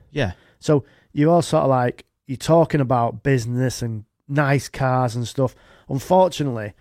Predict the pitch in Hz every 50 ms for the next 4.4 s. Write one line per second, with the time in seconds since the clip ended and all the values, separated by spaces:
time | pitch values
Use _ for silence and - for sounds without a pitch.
0 | _ _ _ _ _ - 156 151 156 151 - 156 156 147 139 - - 151 143 139
1 | - - 139 131 127 135 131 - - - 147 143 139 135 135 - 147 - - 185
2 | 170 143 139 139 151 139 160 185 196 175 165 - - - 147 127 107 - - -
3 | _ _ _ _ _ _ _ _ _ - 135 135 135 139 135 127 - _ _ _
4 | _ _ _ _ - - 156